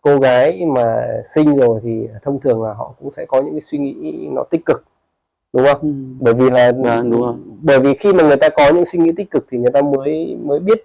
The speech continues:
Speaker 1: cách để thể hiện ra bản thân của mình. Còn, ờ,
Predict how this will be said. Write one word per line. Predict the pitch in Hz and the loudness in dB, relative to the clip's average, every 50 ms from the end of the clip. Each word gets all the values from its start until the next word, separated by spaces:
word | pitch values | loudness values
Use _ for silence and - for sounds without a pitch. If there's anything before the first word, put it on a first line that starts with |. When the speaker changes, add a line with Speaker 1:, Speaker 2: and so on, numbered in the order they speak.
| _ _ | _ _
Speaker 1:
cách | - 208 208 202 | 0 0 0 2
để | 170 143 127 117 - - - - - - 127 _ - | 0 2 2 0 0 -6 -18 -20 -20 -20 -18 _ -4
thể | 113 | -2
hiện | 107 120 123 - - | -2 -2 -4 -4 -4
ra | 135 139 | -4 -4
bản | 139 127 113 - | -2 -4 -6 -4
thân | - 135 139 131 | -6 -6 -6 -6
của | 123 | -6
mình. | 113 113 113 117 _ _ _ _ _ _ _ _ _ _ _ _ | -6 -8 -8 -10 _ _ _ _ _ _ _ _ _ _ _ _
Còn, | - 123 127 127 127 | -2 0 0 2 2
ờ, | 127 123 120 120 120 120 120 | 2 2 2 2 2 2 0